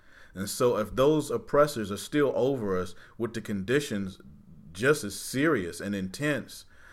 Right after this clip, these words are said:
um, in terms of our day-to-day life, I mean, the nigga, uh, sting is still strong.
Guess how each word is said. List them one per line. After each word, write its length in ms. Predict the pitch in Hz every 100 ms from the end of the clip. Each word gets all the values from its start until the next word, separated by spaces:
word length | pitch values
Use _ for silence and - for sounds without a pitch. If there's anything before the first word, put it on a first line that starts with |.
| -
um, 180 | - 95
in 60 | 95
terms 300 | 123 110 107
of 60 | 104
our 120 | 101
day-to-day 480 | 98 110 101 98 95
life, 480 | 98 123 95 82 - - - - - - -
I 140 | 98
mean, 580 | 98 95 95 92 90 80 -
the 100 | 95
nigga, 520 | 92 123 135 107 90 - - - -
uh, 180 | 85 69
sting 680 | - - 123 139 123 92 87
is 100 | 87
still 280 | - 98 90
strong. 540 | - - 113 117 71